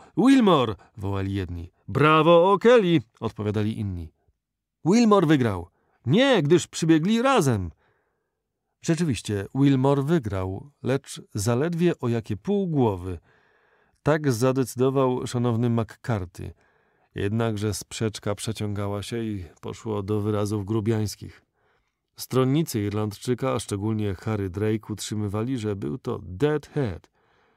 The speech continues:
To jest, że wyścigi do niczego nie doprowadziły, że trzeba było je powtórzyć. Lecz w tym właśnie czasie uniesiony mimowolnym ruchem Fabian zbliżył się do Harry Drake'a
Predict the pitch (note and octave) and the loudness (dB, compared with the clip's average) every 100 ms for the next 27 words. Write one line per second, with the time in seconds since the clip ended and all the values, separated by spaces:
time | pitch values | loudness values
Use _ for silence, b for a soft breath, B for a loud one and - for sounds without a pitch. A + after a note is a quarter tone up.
0 | _ _ - D3+ - - A#2 C3 A#2+ B2+ | _ _ -6 -6 -10 -10 -2 0 0 -2
1 | C3+ - F#3+ F3 C#3 D3 D3+ E3 D3 D3 | -2 -8 -8 -6 -2 -2 -2 -4 -4 -4
2 | C3+ B2 A2+ G#2+ F#2+ E2+ D#2+ - b b | -2 -4 -4 -6 -6 -10 -14 -18 b b
3 | A#2+ C#3+ D#3 E3 D#3+ D#3 D#3+ D3+ D#3+ D#3+ | -4 -2 -2 -4 -4 -2 -2 0 -2 -4
4 | E3 - E3 E2+ E2+ - _ _ _ _ | -6 -8 -8 -8 -14 -20 _ _ _ _
5 | _ _ _ _ _ _ A2+ - - A#2 | _ _ _ _ _ _ -16 -16 -10 -6
6 | G#2 G#2 G#2 G2+ G#2+ - G2 A2+ G2+ A2 | -4 -4 -4 -4 -6 -6 -8 -6 -6 -6
7 | A2 A2 G2+ F#2+ A2 G#2 G2 G#2+ G#2+ G2 | -6 -6 -6 -6 -6 -6 -4 -4 -4 -4
8 | G#2 G2+ F#2+ G2+ G#2 G#2 F#2+ - G#2+ G#2+ | -4 -4 -6 -6 -6 -8 -8 -6 -6 -4
9 | G#2 G2+ F#2 G2+ G2 F#2+ F#2+ F#2+ F#2+ - | -6 -6 -8 -8 -8 -8 -8 -8 -10 -8
10 | G2+ G2 A2 A2 G2+ | -8 -4 -4 -4 -6